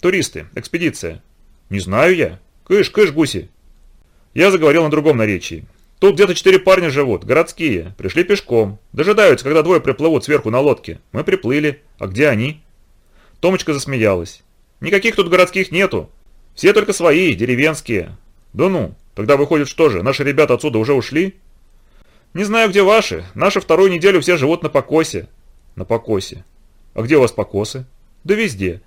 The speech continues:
И тут, и тут, и там». Она очертила рукой почти полный круг. «И все на покосе. Никто здесь не остался». «Почитай, все. Вот Терешиха дома, да Луканиха,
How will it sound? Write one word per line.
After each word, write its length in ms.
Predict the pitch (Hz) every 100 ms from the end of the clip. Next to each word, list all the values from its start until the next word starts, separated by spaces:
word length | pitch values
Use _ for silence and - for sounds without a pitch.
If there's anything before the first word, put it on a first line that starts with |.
| _ _ _
И 140 | 226 226
тут, 280 | 214 208
и 120 | 214 220
тут, 320 | 185 190 -
и 80 | 208
там». 420 | 151 156 156 - - - - - -
Она 240 | - 151 202
очертила 420 | 165 131 170 139
рукой 260 | 127 160
почти 280 | 156 113 151
полный 300 | - 127 113
круг. 340 | - 104 - _ _ _ _ -
«И 80 | 104
все 180 | 135
на 80 | 165
покосе. 600 | 185 185 190 156 - 92 - -
Никто 280 | 101 - 170
здесь 180 | 208 208
не 60 |
остался». 540 | 202 - 151 - 90 - _ _ _ _ _
«Почитай, 380 | - 123 156 240
все. 480 | 196 - 160 143 92 _ _ _ _ _ _
Вот 200 | - 226
Терешиха 440 | 214 214 208 - 175
дома, 440 | 180 170 151 135
да 100 | 95
Луканиха, 720 | 196 127 170 160 135 131 120